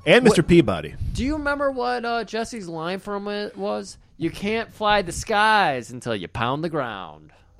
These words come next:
Speaker 1: Right.
Speaker 2: Yeah, something like that.
Speaker 1: Something like that. And he's pounding that ground. All right,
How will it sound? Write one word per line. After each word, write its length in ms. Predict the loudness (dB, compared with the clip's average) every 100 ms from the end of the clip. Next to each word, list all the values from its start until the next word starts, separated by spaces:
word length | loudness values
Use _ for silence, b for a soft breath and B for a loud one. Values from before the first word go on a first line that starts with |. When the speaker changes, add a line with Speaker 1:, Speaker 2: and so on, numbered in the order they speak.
| -16
Speaker 1:
Right. 380 | -10 -8 -10 -12 _ -14
Speaker 2:
Yeah, 300 | -10 -8 -8 -14 -16
something 240 | -6 -4
like 140 | -4 -2
that. 340 | -4 -6 -10 -20 -20 -14
Speaker 1:
Something 240 | -10 -10
like 180 | -12 -12
that. 220 | -14 -14 _ b b b b b
And 120 | -2
he's 120 | 0 0
pounding 360 | 2 4 4
that 120 | 2
ground. 460 | 2 0 0 -2 -4 -10 -16 _ _ _ _ _ -20 -20 -6
All 120 | 6
right, 300 | 12 12 12